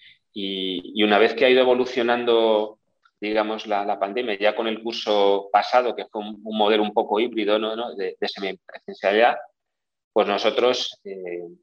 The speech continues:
también en, en esa, en esos valores de, de, de pioneros y, y de innovadores, pues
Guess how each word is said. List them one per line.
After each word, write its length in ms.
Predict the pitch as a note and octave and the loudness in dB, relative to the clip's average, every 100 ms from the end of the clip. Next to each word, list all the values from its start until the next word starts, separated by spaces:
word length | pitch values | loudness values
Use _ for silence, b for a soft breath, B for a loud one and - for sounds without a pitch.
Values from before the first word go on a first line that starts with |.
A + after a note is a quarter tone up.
| _ _ _ _ _ _ _ _ | _ _ _ _ _ _ _ _
también 360 | - F#2+ G2+ A2+ | -2 2 2 2
en, 180 | A2+ G2+ | 0 0
en 140 | G2+ | -2
esa, 640 | G#2 - G#2+ G#2 G2+ G2 F#2 - - | 0 4 8 8 8 4 0 -6 -16
en 80 | G#2+ | -14
esos 180 | - G2+ | -8 2
valores 320 | G#2 A2 G#2+ | 4 4 4
de, 220 | G#2 F2+ | 0 -2
de, 340 | G2 F#2+ F2 - | -2 -4 -4 -8
de 180 | F#2+ | -8
pioneros 520 | F2+ F#2 G2+ A2 G#2+ G#2 | -4 -2 2 2 0 -2
y, 200 | F2+ F2 | -8 -4
y 80 | G2 | -2
de 60 | |
innovadores, 600 | F#2+ F#2+ F#2+ G2 A2 A#2 | -2 2 4 4 4 0
pues 280 | - E2+ - | -6 -12 -12